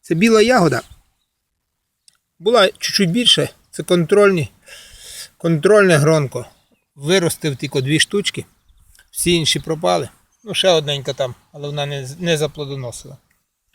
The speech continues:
Хочу вам таку білу ягоду показати. Там є якийсь ананасний присмак. Ананасом щось чути.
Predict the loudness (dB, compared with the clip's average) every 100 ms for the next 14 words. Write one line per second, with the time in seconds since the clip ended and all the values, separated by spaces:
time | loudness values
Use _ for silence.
0 | _ _ -2 2 2 2 -2 -2 0 4
1 | 4 4 2 -2 -10 -6 -2 -2 -2 _
2 | -6 0 0 0 -4 -4 -8 -14 -20 _
3 | _ _ 2 4 6 4 4 2 4 2
4 | 2 -6 -10 _ _ _ _ _ _ _
5 | _ _ _ _ _ _ _ _ _ 2
6 | 4 4 0 -4 -6 -4 -4 -4 -4 -6
7 | -6